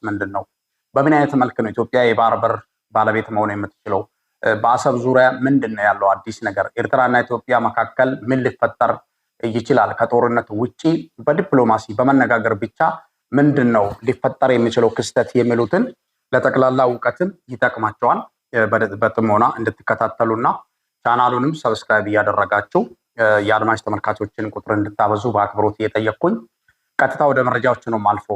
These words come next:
መረጃን የሚያስቀድምላችሁ በመግቢያዬ ለማንሳት እንደሞከርኩት በትላንትናው ዕለት በሀገራችን ኢትዮጵያ አዲስ አበባ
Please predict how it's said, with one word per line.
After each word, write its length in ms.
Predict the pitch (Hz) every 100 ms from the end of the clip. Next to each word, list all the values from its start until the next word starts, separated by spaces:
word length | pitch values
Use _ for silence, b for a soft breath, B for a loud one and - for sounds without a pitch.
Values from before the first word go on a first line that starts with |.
| -
መረጃን 340 | 131 139 160 160
የሚያስቀድምላችሁ 800 | 151 - 139 147 151 156 151 233
በመግቢያዬ 520 | 147 131 123 127 123 117 107 _ -
ለማንሳት 480 | 117 123 117 139 -
እንደሞከርኩት 640 | 110 117 117 - - 202 -
በትላንትናው 640 | 113 123 117 117 113 110
ዕለት 200 | 131 156 _ _ _ _ _ -
በሀገራችን 460 | 127 135 127 143 127
ኢትዮጵያ 320 | 113 117 127
አዲስ 320 | 107 104 123 127
አበባ 280 | 117 117